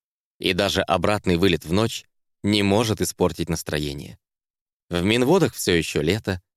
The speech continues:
воздух чист и спокоен. Красота!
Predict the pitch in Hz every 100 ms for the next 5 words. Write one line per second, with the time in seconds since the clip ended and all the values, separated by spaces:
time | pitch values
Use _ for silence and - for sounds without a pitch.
0 | _ _ 92 104 160 101 82 - - 113
1 | - _ 98 - 76 71 78 71 65 -
2 | _ _ _ _ _ _ - 131 131 139
3 | 127 143 123